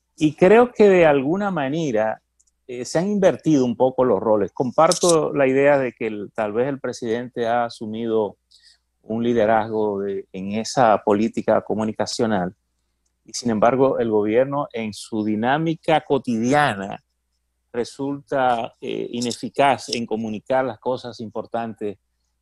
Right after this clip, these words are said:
que tienes que atender en una circunstancia como esta. Eh, por ejemplo, el presidente ha sido sumamente accesible para la prensa, eh, y ha respondido cosas que la prensa, eh, le ha preguntado en múltiples ocasiones.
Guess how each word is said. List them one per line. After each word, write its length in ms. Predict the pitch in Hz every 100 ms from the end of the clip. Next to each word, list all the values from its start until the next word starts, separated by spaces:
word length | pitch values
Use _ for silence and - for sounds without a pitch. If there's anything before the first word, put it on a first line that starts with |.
| _ -
que 180 | 202
tienes 320 | 196 269 208 151
que 60 |
atender 460 | 143 135 123 143 151
en 200 | 123 123
una 180 | 139 175
circunstancia 560 | - 135 120 139 127 117
como 220 | 110 85
esta. 300 | 82 117 - _ _ _ _ _ _ _
Eh, 540 | - 113 113 113 107 -
por 140 | - 147
ejemplo, 640 | 180 196 131 123 131 -
el 120 | - 143
presidente 460 | 147 160 190 240
ha 40 | 226
sido 300 | - 185 165
sumamente 640 | - 170 151 147 147 135
accesible 760 | 123 - 113 - 170 117 78 - _ _
para 200 | - 104
la 140 | 95 90
prensa, 500 | 104 101 - - - _ _ _ _ _ _ _ _ _ _ _ _
eh, 320 | 113 113 110
y 140 | 123 147
ha 60 |
respondido 640 | 196 262 240 208 269 139 - _ _
cosas 440 | - 175 - 165
que 80 | -
la 160 | 139 117
prensa, 640 | 139 143 143 127 110 -
eh, 320 | - - 78 69
le 160 | 110 117
ha 100 | 131
preguntado 560 | 123 110 104 202 160
en 100 | 110
múltiples 640 | 117 123 127 - 196 -
ocasiones. 760 | 101 - - 190 143 90 -